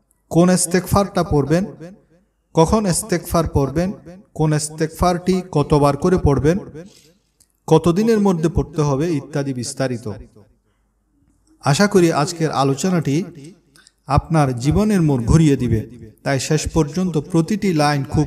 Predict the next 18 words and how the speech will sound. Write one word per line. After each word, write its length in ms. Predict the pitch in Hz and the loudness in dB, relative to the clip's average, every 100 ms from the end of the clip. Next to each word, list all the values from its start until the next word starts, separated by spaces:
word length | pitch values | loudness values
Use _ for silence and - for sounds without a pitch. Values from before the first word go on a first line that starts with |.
| 147 | -2
মনোযোগ 480 | 139 135 139 190 165 | -2 0 0 -2 0
দিয়ে 180 | 160 135 | -2 -2
শোনার 340 | - 143 123 | -2 -2 -2
অনুরোধ 400 | 113 127 135 160 | -4 -2 0 0
রইল। 260 | 131 117 107 117 117 104 - _ _ _ _ _ _ _ _ - | 0 0 -2 -6 -16 -20 -20 _ _ _ _ _ _ _ _ 2
প্রতিটি 380 | 160 208 202 208 | 2 4 0 0
লাইন 320 | 165 175 165 | 2 2 2
হীরার 360 | 139 165 208 | 2 2 2
চেয়ে 240 | 214 196 160 | 0 0 -2
দামি, 380 | 131 127 131 117 127 | 0 0 -2 -4 -6
তাই 220 | 131 139 131 | -4 -2 0
টেনে 240 | 151 147 143 | 2 2 2
টেনে 260 | 170 160 | 0 0
শুনলে 320 | 143 151 139 | 0 -2 -2
কিছুই 360 | 135 170 165 190 | -2 -4 0 -2
বুঝতে 320 | 143 139 - | -2 -6 -4
পারবেন 340 | 139 120 110 101 | -2 0 -2 -4
না। 180 | 98 | -6